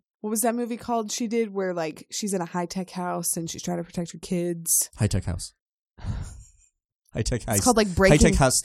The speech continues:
Speaker 2: house heist.
Speaker 1: <laughs> Breaking In or something like
Speaker 2: Break
Speaker 1: that?
Speaker 2: In.
Speaker 1: Break In?
Speaker 2: Break In,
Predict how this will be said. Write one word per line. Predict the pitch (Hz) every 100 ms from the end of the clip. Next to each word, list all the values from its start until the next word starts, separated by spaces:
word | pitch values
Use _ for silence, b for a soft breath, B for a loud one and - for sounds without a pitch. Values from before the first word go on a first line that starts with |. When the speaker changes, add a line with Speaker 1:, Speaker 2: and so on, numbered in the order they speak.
| -
Speaker 2:
house | - 107 -
heist. | 107 - - -
Speaker 1:
<laughs> | _
Breaking | - 247 262 277
In | 240 302 370
or | 370
something | 381 381 403
like | 392
Speaker 2:
Break | 392 -
Speaker 1:
that? | -
Speaker 2:
In. | 90 - - _ _ -
Speaker 1:
Break | 240 269
In? | 392
Speaker 2:
Break | 123 104
In, | 85